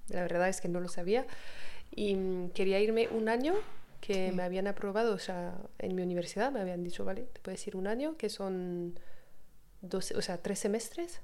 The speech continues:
Speaker 2: ¿En
Speaker 1: algo
Speaker 2: qué
Speaker 1: así.
Speaker 2: curso estabas?
Speaker 1: En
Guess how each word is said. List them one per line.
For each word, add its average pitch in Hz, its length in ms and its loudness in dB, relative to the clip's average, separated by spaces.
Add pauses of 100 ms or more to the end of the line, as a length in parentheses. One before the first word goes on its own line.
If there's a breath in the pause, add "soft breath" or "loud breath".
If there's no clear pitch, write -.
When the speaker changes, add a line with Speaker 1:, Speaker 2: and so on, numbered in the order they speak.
(160)
Speaker 2:
¿En 196 60 -2
Speaker 1:
algo 196 100 4
Speaker 2:
qué 202 60 2
Speaker 1:
así. - 60 -6
Speaker 2:
curso 240 200 -4
estabas? - 500 -4 (880 soft breath)
Speaker 1:
En 180 920 2